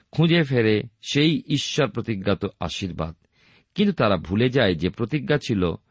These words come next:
শর্তাধীন। শর্ত অনুযায়ী কি জাতি জীবনযাপন করেছে?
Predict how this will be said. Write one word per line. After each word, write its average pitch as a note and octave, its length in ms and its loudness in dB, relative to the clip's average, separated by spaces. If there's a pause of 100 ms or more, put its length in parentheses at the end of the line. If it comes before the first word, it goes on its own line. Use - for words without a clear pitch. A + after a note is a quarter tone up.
(140)
শর্তাধীন। D#2+ 800 -4 (600)
শর্ত B2+ 500 -2
অনুযায়ী C3+ 480 2
কি G#2 160 -4
জাতি F#2 540 0 (340)
জীবনযাপন G#2 680 0
করেছে? C3 440 -4